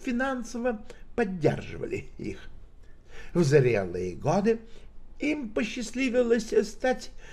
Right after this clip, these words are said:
свидетелями процветания речного судоходства, ведь они были достаточно мудры, чтобы понимать, что экономическая и промышленная жизнь Британии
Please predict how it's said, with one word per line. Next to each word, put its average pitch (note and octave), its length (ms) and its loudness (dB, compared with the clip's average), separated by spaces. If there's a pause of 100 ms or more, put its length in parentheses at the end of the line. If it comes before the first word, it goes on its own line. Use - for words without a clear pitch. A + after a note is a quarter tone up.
(200)
свидетелями B3 840 0
процветания A3+ 1200 4
речного G#3 840 2 (240)
судоходства, D#3 840 -2 (220)
ведь A#3 200 4
они A#3+ 240 4
были A3 440 4 (320)
достаточно C#3+ 680 -2
мудры, G3+ 380 0
чтобы A#2+ 540 4
понимать, B2+ 380 -2 (300)
что G3 320 8
экономическая F#3 1000 4
и E3 240 2
промышленная A2+ 840 2
жизнь G#2 400 0
Британии C3+ 760 0